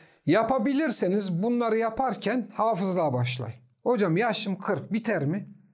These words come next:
Bitmez. Bitmeyebilir. "Hocam benim yaşım elli beş, vaktim yok. Günde iki ayet, iki ayet hafızlık biter mi?" Bitmez.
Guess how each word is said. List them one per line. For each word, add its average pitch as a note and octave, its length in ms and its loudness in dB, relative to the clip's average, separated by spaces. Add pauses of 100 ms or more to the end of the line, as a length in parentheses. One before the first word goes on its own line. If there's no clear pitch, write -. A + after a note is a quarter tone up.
Bitmez. F3 540 -2 (680)
Bitmeyebilir. G3+ 760 0 (120)
"Hocam G#3 260 2
benim A3 180 0
yaşım G3 260 0
elli F3+ 220 0
beş, G3 260 -2
vaktim C#3+ 420 -2
yok. - 280 -2
Günde F#3+ 240 0
iki G#3+ 220 -4
ayet, G3 220 -2
iki G3+ 120 -4
ayet G3 120 -2
hafızlık F#3 460 -2
biter G3+ 220 2
mi?" A#3 220 0 (260)
Bitmez. D#3+ 500 0